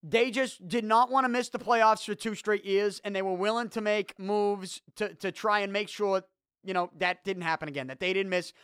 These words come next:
the playoffs two straight years. That was the strategy. But yet today, they got up at a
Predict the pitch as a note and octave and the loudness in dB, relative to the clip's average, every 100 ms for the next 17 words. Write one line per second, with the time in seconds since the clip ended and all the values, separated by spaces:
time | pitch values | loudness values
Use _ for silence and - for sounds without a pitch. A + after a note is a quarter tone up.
0 | _ F3 F#3+ F3+ E3 - F3+ - D#3+ B2+ | _ -4 0 2 2 -2 -6 -4 -6 -6
1 | G#2 - _ _ _ _ _ F3+ A3+ B3 | -12 -18 _ _ _ _ _ 4 4 4
2 | G3+ G#3+ A3+ G#3+ D3+ G#2+ _ _ _ _ | -2 -2 4 4 2 -8 _ _ _ _
3 | - A#3+ A#3+ A#3+ - A#3 C#4 G#3+ A3 - | -4 -2 4 2 4 6 6 6 0 -2
4 | F#3 A3 A#3+ A3+ A3+ F#3+ | 0 2 4 4 2 0